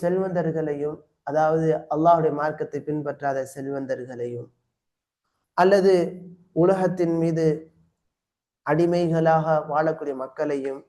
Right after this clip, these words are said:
முன்மாதிரிகளாக எடுத்துக்கொள்வோமேயானால் எப்போதும் நம்முடைய வாழ்க்கையில ஒரு கவலை, ஒரு விரக்தியான நிலை ஏற்பட்டு கொண்டே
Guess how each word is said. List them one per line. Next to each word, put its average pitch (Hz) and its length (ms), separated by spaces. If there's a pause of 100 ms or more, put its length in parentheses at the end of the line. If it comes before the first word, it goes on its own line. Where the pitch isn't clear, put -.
முன்மாதிரிகளாக 147 720
எடுத்துக்கொள்வோமேயானால் 131 1000 (340)
எப்போதும் 160 480
நம்முடைய 143 340
வாழ்க்கையில 127 500 (680)
ஒரு 156 120 (140)
கவலை, 160 420 (260)
ஒரு 143 140 (100)
விரக்தியான 147 640 (220)
நிலை 127 200 (400)
ஏற்பட்டு 143 440
கொண்டே 123 240